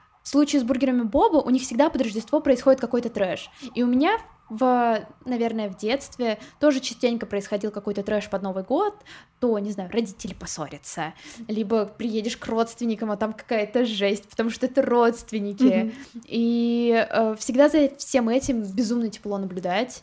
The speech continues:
Speaker 1: Э, и они делают вот такой идеальный баланс, эм, наверное, внутриковых шуток,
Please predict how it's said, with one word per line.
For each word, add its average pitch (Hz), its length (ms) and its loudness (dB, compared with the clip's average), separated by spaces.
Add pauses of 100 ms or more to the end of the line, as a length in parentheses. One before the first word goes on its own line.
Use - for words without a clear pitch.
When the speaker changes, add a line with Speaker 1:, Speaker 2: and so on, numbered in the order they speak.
(320)
Speaker 1:
Э, 202 320 0
и 233 460 0
они 240 340 0
делают 233 360 0 (160)
вот - 120 -14
такой 233 280 -4
идеальный 226 460 0
баланс, 208 760 -4
эм, 196 420 -8 (640)
наверное, 208 720 -2 (1200)
внутриковых 254 720 4
шуток, 370 500 -2